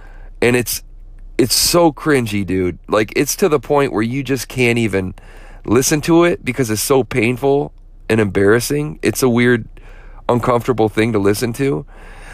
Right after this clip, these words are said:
And then there, I, and here's the thing, I wouldn't be shocked if their contest where they give away a thousand dollars a day or some shit, they give away money or something. And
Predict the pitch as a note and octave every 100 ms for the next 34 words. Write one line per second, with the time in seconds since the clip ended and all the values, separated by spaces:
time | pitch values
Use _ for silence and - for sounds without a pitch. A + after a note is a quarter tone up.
0 | - - B2+ C3 A2 G2 C#3+ F3 D#3+ D3+
1 | C3+ - - - - - - - - -
2 | D3 C#3 - C#3+ - E3+ D#3+ A3 G3 -
3 | F#3+ C#3+ - D#3+ B3 G#3+ F3+ F#3+ - E3+
4 | E3 E3 D#3 C#3+ A#2 C#3+ C3 C#3 E3 -
5 | C3+ A#2+ C#3 C#3 B2 - A2+ A#2+ B2 A#2
6 | A#2+ A2+ G2+ G#2 A2+ C3+ C3 - C#3 D3+
7 | - - - - F3+ A3 A3 D3+ A#2+ C#3+
8 | B2+ G#2 - F2+ - E2 - - - -
9 | - - - - - - C3+ C3+ C3 B2+